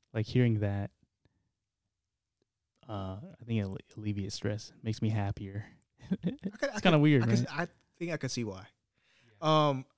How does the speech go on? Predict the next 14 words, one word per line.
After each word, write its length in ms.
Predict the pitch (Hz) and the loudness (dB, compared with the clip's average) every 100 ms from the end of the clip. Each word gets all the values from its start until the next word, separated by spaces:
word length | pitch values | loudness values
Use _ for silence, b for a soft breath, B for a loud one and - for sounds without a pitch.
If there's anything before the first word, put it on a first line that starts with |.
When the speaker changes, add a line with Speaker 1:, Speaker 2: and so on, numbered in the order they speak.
| - | -2
Speaker 2:
I 120 | 135 | 2
was 320 | 147 147 135 131 - _ | 4 4 0 -8 -16 _
watching 440 | 131 131 - 127 117 | 0 0 0 -2 -2
Bill 220 | 117 123 | 0 0
Nye, 480 | 117 113 113 101 117 _ _ | 2 0 -2 -4 -10 _ _
the 80 | - | -14
science 340 | 107 117 110 - | -4 -2 -2 -4
guy, 380 | 110 104 101 104 _ _ _ _ | -8 -8 -10 -12 _ _ _ _
on 120 | 120 | -8
an 80 | 101 | -6
interview. 500 | 107 104 107 104 101 - _ _ _ _ _ _ | -4 -6 -8 -12 -16 -20 _ _ _ _ _ _
He 120 | - | -10
said 340 | 139 - 135 120 | -2 2 2 2
that 280 | 120 117 | 2 2